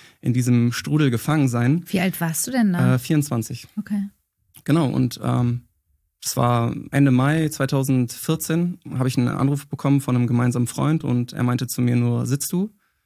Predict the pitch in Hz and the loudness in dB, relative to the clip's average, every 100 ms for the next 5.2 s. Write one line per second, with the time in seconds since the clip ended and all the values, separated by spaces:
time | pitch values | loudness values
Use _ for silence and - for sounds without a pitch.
0 | _ _ 127 123 - 117 113 120 151 131 | _ _ -2 0 0 -2 0 0 0 0
1 | - 127 127 - 160 165 - - 123 123 | -4 -6 -6 -4 -2 -2 -6 -4 -2 0
2 | 120 120 123 113 120 123 123 - _ _ | 0 0 0 -2 -2 -2 -2 -8 _ _
3 | - 139 - - - _ _ _ _ - | -10 -6 -6 -8 -12 _ _ _ _ -8
4 | - 135 113 120 196 190 185 117 117 113 | -4 -2 -2 -2 -2 -2 0 0 2 2
5 | 113 117 | 0 -2